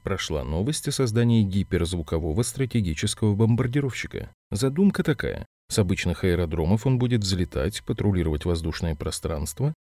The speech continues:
по команде «Выход в космос» выполняет задачу по нанесению ударов, в том числе ядерным оружием, и возвращается обратно на свой аэродром. Это стратегический самолет. Правда, практически сразу появилось опровержение приведенных выше слов.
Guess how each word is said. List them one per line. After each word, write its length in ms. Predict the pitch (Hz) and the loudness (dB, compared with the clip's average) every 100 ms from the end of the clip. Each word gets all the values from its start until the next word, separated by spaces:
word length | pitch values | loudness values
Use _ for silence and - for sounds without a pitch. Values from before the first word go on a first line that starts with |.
| _ | _
по 80 | - | -4
команде 420 | 170 190 190 143 | 0 2 2 2
«Выход 300 | 123 117 110 | 2 0 -2
в 140 | - | -4
космос» 600 | - 95 - 165 156 - | -6 -6 -2 -2 -2 -4
выполняет 640 | - 95 92 98 92 85 82 | -2 -2 0 2 4 2 0
задачу 640 | 87 87 80 - 78 - | 0 0 0 -2 -4 -4
по 100 | - | 0
нанесению 580 | 98 95 95 - 85 80 | 4 4 2 2 0 2
ударов, 380 | 78 78 80 110 | 0 0 -2 -4
в 60 | - | -4
том 200 | 95 92 | -2 -2
числе 320 | - - 95 | -2 -2 -2
ядерным 580 | 87 90 85 90 92 92 | 2 0 2 2 4 2
оружием, 420 | 92 87 92 92 - | 0 0 0 0 -2
и 140 | 196 | -2
возвращается 680 | 214 123 95 90 123 127 - | 0 2 0 0 -2 -2 -2
обратно 380 | 85 85 82 120 | 0 0 0 2
на 140 | 131 | 2
свой 240 | 113 87 85 | 0 0 2
аэродром. 560 | 98 120 92 64 - | 2 0 0 -2 -4
Это 180 | 69 - | -4 -2
стратегический 880 | 127 - 156 - 110 80 107 - 113 | -4 -2 -4 -2 -4 -2 -2 0 0
самолет. 540 | - 123 117 - - - _ | 2 4 4 0 -8 -20 _
Правда, 320 | - 107 92 | 0 0 0
практически 560 | 90 98 - 90 92 - | -2 -2 -2 -4 -4 -4
сразу 380 | - 92 85 110 | -2 -2 -2 -2
появилось 480 | 139 131 127 120 127 | -2 -2 0 0 -2
опровержение 720 | - 156 156 180 156 85 80 | 0 0 2 2 2 2 0
приведенных 580 | 95 87 90 82 87 - | -2 0 2 2 0 0
выше 240 | 107 - | -2 -2
слов. 380 | - 90 - | -4 -4 -6